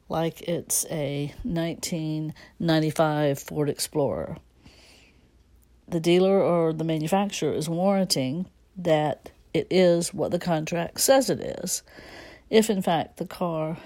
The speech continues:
is not that Ford Explorer, if it's a different model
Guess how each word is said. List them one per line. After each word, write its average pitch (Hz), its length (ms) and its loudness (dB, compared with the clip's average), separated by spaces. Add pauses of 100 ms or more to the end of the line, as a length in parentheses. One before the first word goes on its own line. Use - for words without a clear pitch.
(380)
is 175 200 -2
not 214 240 0
that 175 180 0
Ford 156 220 -2
Explorer, - 420 -6
if 180 140 -8
it's - 120 -8
a 151 60 -2
different 196 400 2
model 165 560 -4